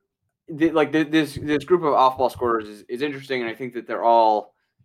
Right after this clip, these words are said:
uh, to, to varying degrees, you know, skilled in that role. Um, so the first one that I wanna talk about wa-, was James Bouknight. Um, but I wa-, I don't know if you saw it. I watched the,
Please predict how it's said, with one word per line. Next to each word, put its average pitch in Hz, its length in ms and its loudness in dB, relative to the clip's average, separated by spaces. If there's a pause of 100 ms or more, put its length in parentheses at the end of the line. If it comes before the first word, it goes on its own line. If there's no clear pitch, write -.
(380)
uh, 113 320 4
to, 143 200 -10
to 143 180 -6
varying 147 340 4
degrees, 117 460 0
you 107 100 -10
know, 107 80 -8
skilled 110 560 -2
in 104 80 -6
that 101 220 -4
role. 104 500 -6 (200)
Um, 107 520 0 (340)
so 170 120 6
the 170 80 8
first 214 220 4
one 208 100 6
that 185 60 6
I 170 60 6
wanna 151 160 6
talk 131 180 2
about 123 200 4
wa-, 117 200 2
was 110 240 -4
James 107 340 -6
Bouknight. 123 520 -2 (180)
Um, 107 540 2 (720)
but 127 60 4
I 135 120 6
wa-, 147 200 4
I 139 80 2
don't 147 120 -2
know 131 40 -2
if 120 140 -8
you 117 40 -18
saw 110 220 -6
it. 101 60 -4
I 110 80 -4
watched 123 400 -2
the, 98 320 -14